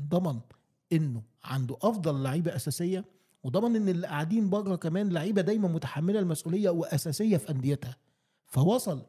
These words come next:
إلى تركيبة يعني ذكية وتركيبة مهمة جدًا. لما سقط أو، آه، أصيب منه لعيبة زي نصير مزراوي، اللاعب اللي هو الظهير في بايرن ميونخ بكل ثقله، يحيى عطية الله لاعب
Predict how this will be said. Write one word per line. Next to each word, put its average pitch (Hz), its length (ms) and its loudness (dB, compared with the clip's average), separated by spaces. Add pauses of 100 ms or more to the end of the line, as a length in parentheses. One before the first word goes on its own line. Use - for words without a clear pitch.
إلى 175 180 4
تركيبة 185 580 0 (300)
يعني 165 520 -2 (420)
ذكية 196 580 0
وتركيبة 143 800 -2 (100)
مهمة 147 360 2
جدًا. 131 300 -4 (460)
لما 135 280 0
سقط - 500 -4
أو، 127 380 -4
آه، 117 420 -4
أصيب 160 480 -2
منه 131 360 -2 (320)
لعيبة 151 360 0
زي 170 320 0 (260)
نصير 196 320 -2
مزراوي، 117 580 0 (200)
اللاعب 147 500 -2
اللي 120 160 -2
هو 139 280 0
الظهير 127 360 0
في 143 160 -6
بايرن 135 320 0
ميونخ 123 380 -2
بكل 156 420 -2
ثقله، 156 420 -2 (580)
يحيى 220 340 2
عطية 175 520 0
الله 143 300 0 (600)
لاعب 151 420 0